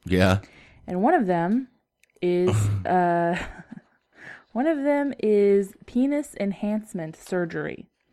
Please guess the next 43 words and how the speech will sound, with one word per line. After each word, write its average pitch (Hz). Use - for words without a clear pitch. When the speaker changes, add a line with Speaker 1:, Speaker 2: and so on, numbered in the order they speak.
Speaker 1:
Okay, 92
that 107
makes 101
sense. -
Speaker 2:
Not 381
like 403
a, 381
not 349
like 370
a 370
penis 330
pump. 196
Speaker 1:
It's 101
a 92
surgery. 87
Speaker 2:
It's 320
an 254
actual 302
surgery. 294
Speaker 1:
Yeah, 123
'cause 104
there's, 113
like, 123
there's, 113
like, 127
two 123
inches 123
of 95
hidden 95
cock. -
Speaker 2:
<laughs> -
Yeah. 220
Speaker 1:
Yeah. 104
Speaker 2:
Yeah. 196
So, 185
uh, 156
but 190
what 190
stood 247
out 220
to 185
me, 180
okay, 196